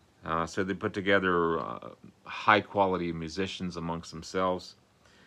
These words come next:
and they formed Gentle Giant in nineteen seventy, um, including, uh, Gary Green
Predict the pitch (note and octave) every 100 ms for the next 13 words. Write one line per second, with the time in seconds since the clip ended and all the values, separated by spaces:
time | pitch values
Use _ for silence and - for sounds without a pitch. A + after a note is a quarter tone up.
0 | - _ - F#2 F2+ G2 F#2 F2 F2 D#2+
1 | D#2 D#2 D#2 D2+ D2 D2+ D2 - D2+ -
2 | D2 C#2 C#2+ - _ _ _ _ _ _
3 | _ _ D2+ D2 C#2+ C#2+ D2 D2+ - -
4 | - D2+ - F2 D#2+ D#2+ D2+ D2+ D2+ D2+
5 | F#2+ F2+ E2 G2 G2+ G2